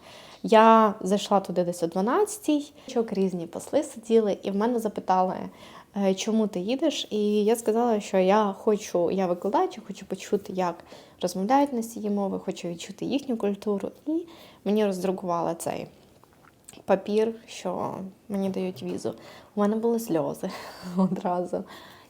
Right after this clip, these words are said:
я не вірила. А, і я така, "Вау, здається, я лечу в Штати".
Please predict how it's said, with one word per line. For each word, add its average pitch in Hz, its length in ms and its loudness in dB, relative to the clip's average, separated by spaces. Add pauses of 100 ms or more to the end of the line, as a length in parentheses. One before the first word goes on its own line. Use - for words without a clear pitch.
я 185 100 0
не 170 120 -2
вірила. 170 560 -2 (560)
А, 180 760 0 (760)
і 220 440 2 (1000)
я 208 120 -4
така, - 240 -12
"Вау, 277 400 0 (800)
здається, 185 500 -2
я 185 360 -4
лечу 196 340 -6
в 190 60 -10
Штати". - 380 -8